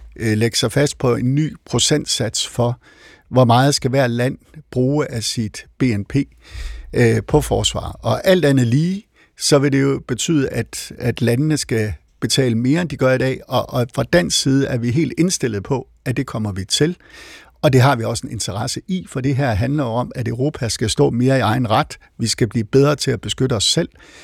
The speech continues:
Øh, og vi har, tilbage til de billeder, vi startede med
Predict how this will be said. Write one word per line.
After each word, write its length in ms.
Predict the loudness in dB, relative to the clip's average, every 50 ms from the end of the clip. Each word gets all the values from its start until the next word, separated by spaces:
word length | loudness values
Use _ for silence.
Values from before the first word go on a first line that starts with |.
| -20 -20 -20 _ -6 0
Øh, 280 | 4 6 6 6 6 4 2 0 0
og 140 | 0 2 4
vi 80 | 4 4
har, 380 | 6 6 6 4 4 2 0 -4 _ -20 -20 -20 -20 -20 -20 -20 -20 -20 -20 -16 -4
tilbage 420 | 0 0 2 4 6 6 6 4 4
til 200 | 2 -2 -2 -2
de 80 | -2
billeder, 360 | -2 0 2 2 4 2 2
vi 100 | 2 0
startede 400 | -2 0 0 2 2 2 2 0
med 240 | 0 0 0 -2 -2